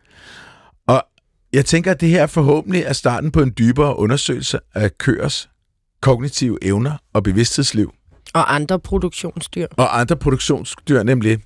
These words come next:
Speaker 2: Ja.
Speaker 1: Og forhåbentlig kan den viden bidrage til, at vi behandler vores produktionsdyr helt, helt anderledes endnu.
Speaker 2: Præcis.
Speaker 1: Hvis der er lyttere, der har observeret lignende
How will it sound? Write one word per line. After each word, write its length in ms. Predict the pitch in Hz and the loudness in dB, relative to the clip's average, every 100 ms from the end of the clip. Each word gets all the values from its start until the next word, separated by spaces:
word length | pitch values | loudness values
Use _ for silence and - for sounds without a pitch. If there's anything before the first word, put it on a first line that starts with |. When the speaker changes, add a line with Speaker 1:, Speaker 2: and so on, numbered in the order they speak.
| - | -8
Speaker 2:
Ja. 200 | 151 143 | -4 -2
Speaker 1:
Og 60 | |
forhåbentlig 360 | 110 143 143 160 | 2 2 2 -2
kan 100 | 147 | 0
den 200 | 135 117 | -2 0
viden 240 | 117 139 | 2 2
bidrage 440 | 131 120 120 139 123 | 2 0 2 2 0
til, 260 | - 131 - | 0 0 0
at 140 | 131 | -2
vi 60 | 110 | 0
behandler 440 | 113 98 90 123 | 0 0 -2 -4
vores 340 | 104 101 - - | -2 -4 -4 -8
produktionsdyr 840 | - 92 - 120 - - - 82 - _ - | -6 -6 -4 -6 -6 -8 -4 -4 -6 _ -4
helt, 400 | 143 - - - | -4 -4 -12 -2
helt 280 | 135 - - _ | -2 -2 -8 _
anderledes 560 | 78 101 92 - - - _ | -4 -2 -4 -6 -10 -12 _
endnu. 300 | 95 90 85 - - - - - | -2 0 -2 -8 -20 -20 -18 -12
Speaker 2:
Præcis. 380 | - 95 101 | -6 -2 0
Speaker 1:
Hvis 440 | 127 214 - - - - - - _ - | 2 2 0 -6 -10 -18 -20 -20 _ -2
der 120 | 143 - | -2 0
er 240 | 117 117 117 | -2 -2 -4
lyttere, 500 | 120 135 147 156 151 | -2 0 2 0 0
der 60 | 135 | -4
har 100 | 120 | -4
observeret 580 | - - 117 113 127 139 | -6 -4 -2 0 0 0
lignende 380 | 104 104 139 | 0 0 -2